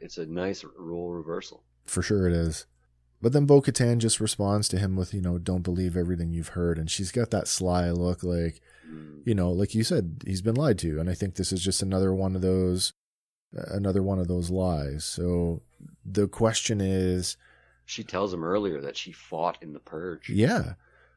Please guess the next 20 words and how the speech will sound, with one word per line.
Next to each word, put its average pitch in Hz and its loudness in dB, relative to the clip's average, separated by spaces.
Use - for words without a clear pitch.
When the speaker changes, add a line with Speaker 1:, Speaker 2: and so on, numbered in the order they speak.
Speaker 2:
Who's - 4
put - -2
that 139 2
train 123 2
of 110 2
thought 113 2
in 104 0
his 101 0
head 90 -2
that, 85 -2
you 110 0
know, 85 0
it's - -6
cursed 101 -2
and 87 -2
anyone 87 0
who 85 -2
goes 90 0
there 82 0
dies? 78 -2